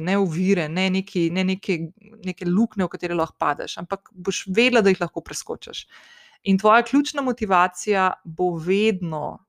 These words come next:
vedno prihajala iz tvojega centra, iz tvojega zakaja. In to je tisto ključno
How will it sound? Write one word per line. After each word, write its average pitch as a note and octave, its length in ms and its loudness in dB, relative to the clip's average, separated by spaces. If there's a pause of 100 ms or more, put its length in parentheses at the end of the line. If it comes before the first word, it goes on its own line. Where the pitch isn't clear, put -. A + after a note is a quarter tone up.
(260)
vedno E3 600 2
prihajala D#3 800 0 (120)
iz D#3+ 140 -12
tvojega D#3+ 320 -2
centra, D#3+ 540 -4 (500)
iz - 160 -12
tvojega D#3 320 -2
zakaja. - 480 -4 (760)
In F#3+ 180 0
to A#3+ 80 6
je B3 140 2
tisto A3+ 240 -2 (100)
ključno A3 680 0